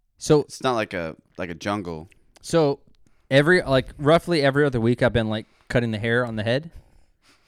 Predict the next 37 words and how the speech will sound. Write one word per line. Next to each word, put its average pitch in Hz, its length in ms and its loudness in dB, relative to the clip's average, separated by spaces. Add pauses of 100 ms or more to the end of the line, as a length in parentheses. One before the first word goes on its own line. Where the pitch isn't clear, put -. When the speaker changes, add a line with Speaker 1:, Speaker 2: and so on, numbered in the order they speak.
(260)
Speaker 1:
But 143 300 4
Speaker 2:
I 107 60 -8
feel 104 200 -10
like 90 80 -10
this 107 100 -14
is 95 160 -10
getting 90 240 -10
so 90 300 -10
<laughs> - 60 -18
Speaker 1:
No, 240 280 0
it's 135 180 -2
fine. 151 280 0
Speaker 2:
No, 185 160 2
no, 160 80 0
Speaker 1:
And 156 120 4
Speaker 2:
no. - 40 -2
Speaker 1:
so 185 320 6
yesterday 131 920 0
when 131 180 -2
I 127 80 2
was 120 160 -2
cutting 160 280 -4
my 127 160 -6
hair 131 460 0
on 120 140 -4
the 120 80 -6
head, 160 240 0
I 123 40 -2
was 120 100 -4
like, 151 100 -8
"Oh, 202 100 -2
I'm 180 80 -4
gonna 147 140 -4
clean 165 200 0
up 139 100 0
the 127 80 -6
beard," 120 360 4